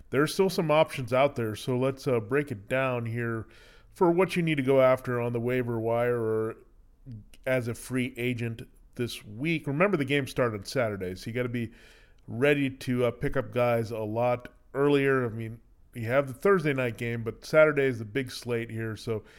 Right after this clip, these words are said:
that's important. You don't wanna be, uh, sleeping on your roster if there's a thing you wanna change at the last minute. We start at running backs, and, uh, Kenneth Dixon, you look at him, he's scored the past two weeks. The rookie from the Ravens has really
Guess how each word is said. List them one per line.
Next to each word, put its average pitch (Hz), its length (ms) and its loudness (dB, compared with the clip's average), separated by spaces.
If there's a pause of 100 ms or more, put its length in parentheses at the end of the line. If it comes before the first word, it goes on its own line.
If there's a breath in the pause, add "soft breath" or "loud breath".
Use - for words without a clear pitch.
(360 loud breath)
that's 156 180 0
important. 151 380 4
You 135 80 0
don't 135 80 4
wanna 139 140 2
be, 123 280 2
uh, 117 220 2
sleeping 131 540 -2
on 117 160 -2
your 113 100 -4
roster 117 460 -2
if 107 100 -10
there's 113 320 -6
a 113 200 -2
thing 120 260 -8
you 117 80 -4
wanna 113 180 -4
change 110 540 -8 (120)
at 107 140 -12
the 107 60 -12
last 98 480 -10
minute. 135 340 -4 (560 loud breath)
We 175 100 0
start 311 240 6
at 214 80 4
running 156 320 4
backs, 117 460 2
and, 120 240 -2
uh, 120 140 0 (300)
Kenneth 226 420 2
Dixon, 151 440 4
you 131 140 0
look 151 180 2
at 143 80 2
him, 143 360 0
he's 117 180 -4
scored 190 380 2
the 190 80 2
past 147 360 2
two 131 140 -2
weeks. 120 380 -4
The 117 100 -4
rookie 143 300 -2
from 143 180 -6
the 135 80 -4
Ravens 117 440 -2
has 107 120 -8
really 147 340 -2